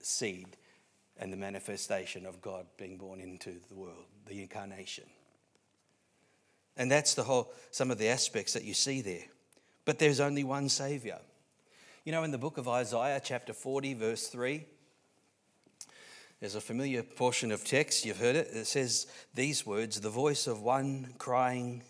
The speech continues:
in the wilderness, 'Prepare the way of the Lord.'" Now, we know that it was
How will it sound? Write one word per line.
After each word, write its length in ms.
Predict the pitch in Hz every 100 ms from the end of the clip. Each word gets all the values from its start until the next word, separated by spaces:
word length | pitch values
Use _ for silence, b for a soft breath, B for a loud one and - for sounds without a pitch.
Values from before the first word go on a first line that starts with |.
| -
in 120 | 113
the 100 | 113
wilderness, 800 | 110 120 107 95 92 92 - - - B B B B B _
'Prepare 600 | - 113 - 113 120 123 123 117
the 140 | 110
way 460 | 107 107 107 107 107 _ -
of 360 | 107 104 101 - b b b b b -
the 320 | 101 98 104 - _ _ -
Lord.'" 340 | 101 90 92 - _ _ _ _ b b b b _ -
Now, 160 | 139
we 200 | 139 208
know 420 | 233 226 214 110
that 320 | 107 143 151 -
it 140 | 156
was 340 | 165 151 -